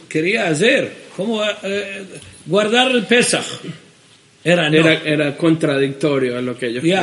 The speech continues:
Speaker 2: creían.
Speaker 1: contra la teología de la iglesia de Asambleas de Dios.
Speaker 2: Claro,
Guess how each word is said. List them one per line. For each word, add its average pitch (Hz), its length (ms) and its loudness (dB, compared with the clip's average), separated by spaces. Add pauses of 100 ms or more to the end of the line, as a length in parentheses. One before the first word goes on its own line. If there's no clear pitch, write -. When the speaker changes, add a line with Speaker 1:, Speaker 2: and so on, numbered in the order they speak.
Speaker 2:
creían. 113 160 -10
Speaker 1:
contra 214 840 2
la 180 200 -2
teología 180 480 -4
de 160 100 -4
la 147 380 -6
iglesia 151 800 -6
de 131 140 -8 (300)
Asambleas 143 500 -6
de 127 100 -6
Dios. 113 240 -10 (200)
Speaker 2:
Claro, - 280 -16